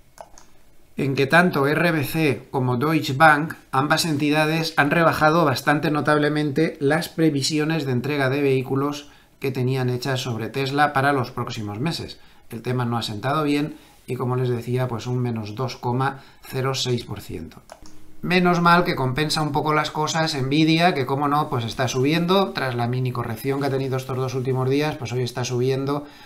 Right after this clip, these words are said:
un cero cuarenta y seis por ciento. Nuestro indicador de R S I aún no indica pérdida de momentum y ni siquiera ha empezado a luchar con el Kijun,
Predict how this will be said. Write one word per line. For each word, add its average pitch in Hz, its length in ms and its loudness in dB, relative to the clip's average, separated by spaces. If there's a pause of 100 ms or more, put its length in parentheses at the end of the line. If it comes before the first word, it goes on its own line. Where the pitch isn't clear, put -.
(200)
un 135 140 -2
cero 139 280 -2
cuarenta 123 340 0
y - 20 -6
seis 123 240 0
por 123 200 -4
ciento. 180 540 4
Nuestro 135 300 -2
indicador 127 480 0
de 135 80 2
R 131 160 0
S 127 180 -2
I 143 140 2
aún 131 240 0
no 131 80 -2
indica 127 460 -2
pérdida 127 300 0
de 120 40 -2
momentum 156 600 0 (500)
y 151 300 -2
ni 127 140 -2
siquiera 135 420 -2
ha 139 40 0
empezado 131 400 -2
a 127 40 2
luchar 123 420 -2
con 123 140 -2
el 127 100 -2
Kijun, 147 420 -2